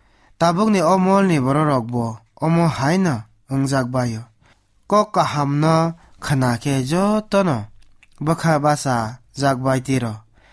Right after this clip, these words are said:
Haipano o kok haike tongna khe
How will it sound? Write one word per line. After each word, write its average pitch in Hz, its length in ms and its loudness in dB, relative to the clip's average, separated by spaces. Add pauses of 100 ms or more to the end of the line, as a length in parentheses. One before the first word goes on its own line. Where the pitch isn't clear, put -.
(220)
Haipano 202 480 2 (180)
o 185 60 2
kok 190 260 0 (440)
haike 143 500 -2
tongna 139 420 0
khe 135 360 -6